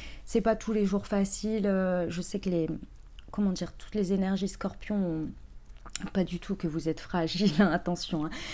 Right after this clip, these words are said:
Euh, pas du tout, mais je sais que on a tous déjà, peu importe que vous soyez scorpion ou pas, on a tous des, des parcours de vie difficiles. Et j'ai pas du tout envie de, de vous heurter à quoi que ce soit. Donc, on va, on va passer. Écoutez,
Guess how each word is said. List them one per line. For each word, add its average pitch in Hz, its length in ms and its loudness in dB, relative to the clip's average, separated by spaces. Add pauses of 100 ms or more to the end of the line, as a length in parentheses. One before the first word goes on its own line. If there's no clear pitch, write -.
(180)
Euh, 202 120 6
pas 196 180 2
du 190 180 2
tout, - 160 -4
mais 202 260 4
je 196 140 0
sais 208 180 -4
que 185 380 2 (260)
on 202 140 6
a 202 80 6
tous 202 260 -2
déjà, 160 300 2
peu - 180 -2
importe 165 300 0
que 175 60 -2
vous 170 80 -2
soyez 175 160 0
scorpion 175 320 -6
ou 160 40 -6
pas, 185 140 -4
on 180 100 -2
a 175 100 0
tous 185 280 -4
des, 175 200 0
des 170 120 -4
parcours 196 400 -2
de 208 80 0
vie 190 160 0
difficiles. 208 640 -4 (400)
Et - 40 -4
j'ai - 120 -4
pas 220 120 4
du 202 160 4
tout - 160 -6
envie 185 280 0
de, 175 280 -4
de - 80 -4
vous 180 200 -4
heurter 180 340 -4
à 175 80 -4
quoi 185 240 -2
que 180 100 -12
ce - 140 -6
soit. - 440 -6 (580)
Donc, 208 480 6
on 202 60 6
va, 165 160 8 (440)
on 220 60 6
va 208 120 10
passer. - 300 4 (500)
Écoutez, 202 540 8